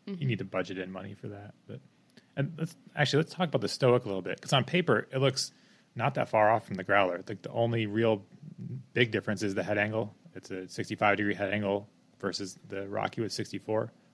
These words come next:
Speaker 1: Otherwise, like, the reach is five mils longer than the Rocky. Chainstays are, you know, six millimeters shorter, but it seems like you guys put that bike into a more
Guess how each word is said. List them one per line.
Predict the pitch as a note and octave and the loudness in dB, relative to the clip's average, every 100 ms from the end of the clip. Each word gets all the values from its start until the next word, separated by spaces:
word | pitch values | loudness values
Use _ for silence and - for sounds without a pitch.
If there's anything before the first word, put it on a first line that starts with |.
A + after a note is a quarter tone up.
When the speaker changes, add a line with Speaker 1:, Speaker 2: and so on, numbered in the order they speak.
| - | 0
Speaker 1:
Otherwise, | C3+ B2 A2+ | 4 4 2
like, | A2 | 0
the | A2 | 0
reach | A#2+ C3+ C3 | 0 -2 -4
is | G2+ - | -8 -2
five | G#2+ B2 | 2 4
mils | A#2 G2 | 2 2
longer | G2+ B2 A#2 | 2 2 2
than | G2 | -2
the | F#2+ | -2
Rocky. | F#2+ F#2+ - A2 G#2 _ _ _ _ | -2 -2 -2 -6 -8 _ _ _ _
Chainstays | - A2 - G#2+ G#2 | -4 -4 -2 0 2
are, | F#2+ F#2+ G2+ _ _ _ | 0 -2 -4 _ _ _
you | B2+ | -16
know, | F#2 | -10
six | - G2 - - | -8 -8 -10 -6
millimeters | A2 G#2 G#2+ A2 | -2 -2 -2 -4
shorter, | - G#2+ A#2 C#3+ B2+ | -2 0 0 0 -2
but | A#2 - _ _ _ _ - | -4 -6 _ _ _ _ -12
it | C3+ | -4
seems | D#3 C3 | 2 4
like | B2+ | 4
you | A#2+ | 2
guys | A#2 A#2 G#2+ | 2 4 4
put | - B2+ | 0 2
that | A2+ A2 | 4 4
bike | G#2+ G#2 | 2 0
into | G2 G2+ G#2 C#3 | -2 -6 -6 -8
a | G#2 | -6
more | G#2+ G2+ F#2+ | 0 0 0